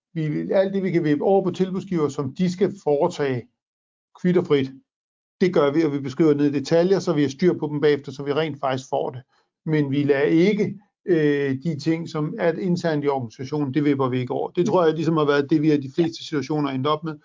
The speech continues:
Og så må der kende at sige, nogle gange koster det altså at skifte leverandør, men det er også noget med at sige, at et skifte kan også nogle gange være sundt. Altså selvom at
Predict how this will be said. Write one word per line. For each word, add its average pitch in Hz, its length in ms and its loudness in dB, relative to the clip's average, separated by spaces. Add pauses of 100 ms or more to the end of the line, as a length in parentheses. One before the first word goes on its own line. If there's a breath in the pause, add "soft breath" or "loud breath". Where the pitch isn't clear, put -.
(300 loud breath)
Og - 100 -4
så 156 280 0
må 156 200 0
der 143 100 2
kende 170 280 2
at 143 60 -4
sige, 151 140 -6
nogle 156 220 0
gange 143 160 -2
koster 151 320 0
det 135 80 -2
altså 123 180 -4
at 123 60 -10
skifte - 280 -18
leverandør, 127 500 0 (460 soft breath)
men 139 260 0 (340 soft breath)
det 151 100 4
er 151 60 4
også 156 220 0
noget 185 160 2
med 160 80 2
at 147 120 4
sige, 156 180 -6
at 147 60 -8 (160)
et - 120 -14
skifte 175 340 -4
kan 156 140 -2
også 151 180 0
nogle 196 180 0
gange 143 140 0
være 135 100 -2
sundt. 135 300 -6 (300)
Altså 143 240 0
selvom 147 440 -4
at 143 100 -8